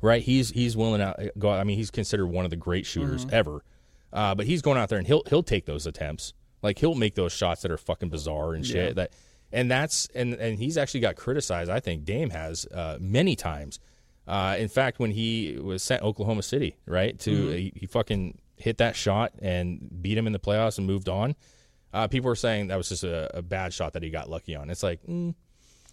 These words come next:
Speaker 1: or it was just a shot that he's comfortable with and he's willing to take it. You know what I'm saying?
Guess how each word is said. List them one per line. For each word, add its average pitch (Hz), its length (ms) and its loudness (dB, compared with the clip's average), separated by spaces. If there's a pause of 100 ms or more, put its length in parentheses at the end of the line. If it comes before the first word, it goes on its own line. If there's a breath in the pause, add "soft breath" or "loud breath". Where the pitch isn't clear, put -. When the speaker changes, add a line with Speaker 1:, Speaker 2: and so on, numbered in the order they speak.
(140)
Speaker 1:
or 147 280 8
it 127 40 6
was 110 160 2
just 107 160 0
a - 40 -2
shot 101 240 2
that 90 60 -2
he's 82 120 -4
comfortable 92 340 0
with 78 180 0
and 80 100 -2
he's 85 200 -2
willing 78 220 -4
to - 80 -16
take 90 260 -2
it. - 180 -12 (320)
You 98 80 2
know 95 40 4
what - 20 0
I'm 87 40 0
saying? 92 300 2